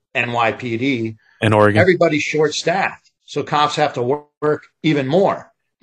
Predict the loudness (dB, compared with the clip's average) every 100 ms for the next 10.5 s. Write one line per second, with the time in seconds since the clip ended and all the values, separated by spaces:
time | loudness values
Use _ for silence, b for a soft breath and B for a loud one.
0 | -12 -12 _ -4 -2 -4 -2 0 2 2
1 | 2 -2 -4 -4 -2 -2 0 -2 -4 -6
2 | -6 -6 -6 -2 0 0 -2 -8 -16 _
3 | _ _ _ _ _ -4 0 2 2 2
4 | 2 2 2 2 0 0 0 0 -2 -6
5 | -4 -4 -6 -4 -4 -2 -4 -2 0 0
6 | 0 -2 0 -2 -2 -4 -4 -4 -2 -4
7 | -4 -6 -6 -6 -6 -4 -2 -4 -4 -4
8 | -4 -8 -6 -2 -2 -2 -6 -10 -12 -8
9 | -10 -10 _ _ _ _ -12 -8 -6 -2
10 | 0 2 0 -2